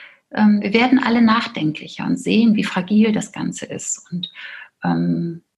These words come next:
diese vermeintliche Sicherheit, in der wir uns immer bewegen und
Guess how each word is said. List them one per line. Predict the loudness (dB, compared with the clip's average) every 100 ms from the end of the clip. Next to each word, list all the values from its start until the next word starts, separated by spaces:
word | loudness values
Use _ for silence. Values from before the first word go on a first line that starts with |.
| _ -10
diese | -8 -6
vermeintliche | -2 2 2 2 0 -2
Sicherheit, | 0 0 0 0 -2
in |
der | -2 0
wir | 0
uns | 0 -2
immer | 2 2 2 0 -6 -16 -18 _
bewegen | -8 0 4 6 4
und | 2 -4 -6